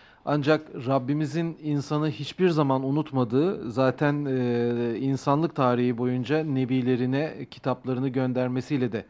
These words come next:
e, bir vakıa halinde, e, elimizde görülüyor. Şu anda da son kitabı Kur'an elimizde olduğuna göre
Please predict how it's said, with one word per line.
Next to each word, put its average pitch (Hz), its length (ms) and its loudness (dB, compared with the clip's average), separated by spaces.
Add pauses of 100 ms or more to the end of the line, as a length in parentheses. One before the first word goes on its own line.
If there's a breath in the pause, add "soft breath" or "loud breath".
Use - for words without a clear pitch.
(600 loud breath)
e, 107 640 -4
bir 123 100 0
vakıa 120 680 2
halinde, 110 560 -2 (200)
e, 127 40 -4 (300)
elimizde 120 560 -4
görülüyor. 127 520 -2
Şu 151 200 0
anda 117 300 0
da 113 220 -6
son 139 300 -4
kitabı 110 580 -8
Kur'an 127 300 -2
elimizde 120 420 -4
olduğuna 123 440 -2
göre 107 280 -4